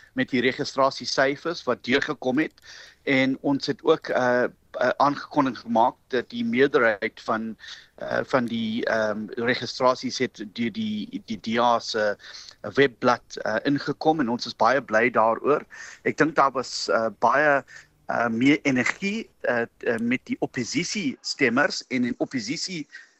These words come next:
eh, gebiede dat dit, eh, baie, baie goeie, eh, teken is vir die komende verkiesing vir die oppositie. Eh, ek dink mense is baie, baie opgewonde oor die verandering wat kan gebeur as ons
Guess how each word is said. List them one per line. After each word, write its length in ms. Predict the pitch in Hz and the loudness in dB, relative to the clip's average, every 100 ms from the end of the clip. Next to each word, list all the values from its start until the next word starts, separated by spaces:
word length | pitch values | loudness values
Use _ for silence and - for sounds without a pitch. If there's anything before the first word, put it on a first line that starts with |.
| _ | _
eh, 240 | - 113 110 | -2 0 0
gebiede 600 | - - 120 123 160 170 - | 0 0 2 4 4 2 0
dat 140 | 120 - | -2 0
dit, 180 | 123 - - - | -4 -4 -12 -2
eh, 220 | 117 113 - - | 0 0 0 2
baie, 200 | 123 131 | 2 4
baie 220 | 123 117 | 2 0
goeie, 300 | - 127 113 _ - | 0 0 0 _ -4
eh, 160 | 113 - | -4 -2
teken 380 | - 214 - 143 | 2 2 0 -4
is 240 | 113 - - - - _ | -4 -8 -14 -18 -20 _
vir 80 | 175 | 0
die 140 | 190 | 2
komende 360 | - 156 135 131 | 0 2 2 0
verkiesing 500 | 127 - 123 - 120 | -4 -6 -6 -6 -4
vir 120 | 127 | -2
die 140 | 120 - | -2 -2
oppositie. 640 | - 117 120 131 98 90 - - _ - | -4 -4 -4 -4 -6 -10 -18 -20 _ -6
Eh, 100 | 131 - | 0 2
ek 120 | - | 4
dink 200 | 143 - | 2 2
mense 580 | 127 131 139 - 127 123 | 2 4 2 2 4 2
is 200 | 117 - | -2 -6
baie, 400 | - 120 139 151 | 2 4 4 2
baie 280 | 123 120 123 | 2 2 2
opgewonde 580 | 127 - 135 131 143 156 - | -2 -2 -2 0 0 0 0
oor 240 | 117 110 - - - _ | -2 -2 -10 -20 -20 _
die 100 | 123 | -8
verandering 640 | - 113 120 143 151 135 117 | -2 2 4 2 0 0 2
wat 160 | 120 _ - | 2 _ -2
kan 240 | 160 156 | 0 0
gebeur 560 | - 143 107 107 143 - - | 0 -4 -2 2 2 2 -4
as 200 | 117 123 | -4 -4
ons 360 | 123 - - | -4 -6 -14